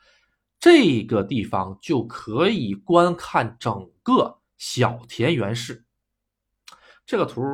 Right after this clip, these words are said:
阿杜在群里发过哈，就是小田园市实际上是依山傍海的，它前面就是海，后面就是山。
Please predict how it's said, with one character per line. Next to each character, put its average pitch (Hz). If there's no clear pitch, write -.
阿 151
杜 147
在 95
群 -
里 139
发 151
过 185
哈， -
就 147
是 127
小 131
田 214
园 170
市 170
实 131
际 185
上 135
是 120
依 262
山 202
傍 202
海 123
的， -
它 -
前 240
面 330
就 320
是 180
海， -
后 -
面 180
就 120
是 110
山。 104